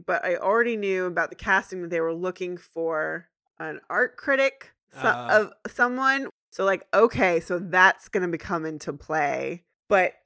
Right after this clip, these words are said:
Speaker 1: I mean, like, okay, so why would you be doing art forgeries?
Speaker 2: They
Speaker 1: Are
Speaker 2: need
Speaker 1: y'all running out of money?
Speaker 2: Yeah, they need
Speaker 1: Oh,
Speaker 2: the money.
Speaker 1: they need the money.
Speaker 2: That, that's the easiest explanation.
Speaker 1: <sighs> It's such a high-end crime. I'm here for it.
Speaker 2: But also,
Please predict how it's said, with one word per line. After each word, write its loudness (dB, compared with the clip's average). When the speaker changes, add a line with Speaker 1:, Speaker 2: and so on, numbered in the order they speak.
Speaker 1:
I 4
mean, 0
like, 2
okay, 0
so 2
why -4
would -4
you -6
be -6
doing -4
art 2
forgeries? -4
Speaker 2:
They -2
Speaker 1:
Are 4
Speaker 2:
need 6
Speaker 1:
y'all 4
running 0
out 4
of -4
money? 2
Speaker 2:
Yeah, -4
they -4
need 2
Speaker 1:
Oh, 2
Speaker 2:
the -6
money. -4
Speaker 1:
they -4
need 0
the -8
money. 0
Speaker 2:
That, 0
that's 2
the -8
easiest -6
explanation. -12
Speaker 1:
<sighs> -2
It's -12
such -8
a -2
high-end -6
crime. -6
I'm 2
here 12
for -2
it. -8
Speaker 2:
But -4
also, -2